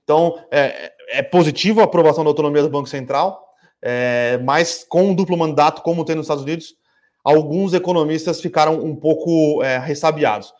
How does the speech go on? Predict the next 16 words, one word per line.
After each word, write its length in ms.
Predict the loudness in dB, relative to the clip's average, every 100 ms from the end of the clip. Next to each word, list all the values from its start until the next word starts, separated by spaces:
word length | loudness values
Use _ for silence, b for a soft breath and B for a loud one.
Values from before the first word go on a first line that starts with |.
| _
Mas 240 | -6 -4 -4
isso 220 | -4 -2
a 40 |
gente 200 | -2 -2
vai 100 | -2
ter 120 | -2
que 120 | -4 -4
ver 360 | -2 -4 -8 _ _
como 260 | 0 2
vai 180 | 0 0
decorrer 460 | 0 0 0 2 4
aí 180 | 2 0
ao 140 | 0 0
longo 240 | 0 -4
dos 180 | -8 -10
tempo, 240 | -12 -14